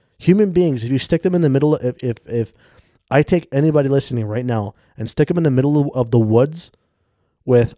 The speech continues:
a backpack full of stuff, maybe some survival things, maybe a couple of granola bars or whatever, like,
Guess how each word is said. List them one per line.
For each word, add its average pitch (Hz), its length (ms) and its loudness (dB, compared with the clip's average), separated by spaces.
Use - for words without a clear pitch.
a 117 100 -4
backpack 127 640 -4
full 127 180 -4
of 113 80 -4
stuff, - 480 -8
maybe 135 300 2
some 147 180 -2
survival 127 520 0
things, 123 340 -2
maybe 120 220 2
a 117 80 2
couple 127 340 -2
of 113 260 0
granola 131 380 6
bars 123 320 4
or 123 60 4
whatever, 110 580 -2
like, 117 300 -2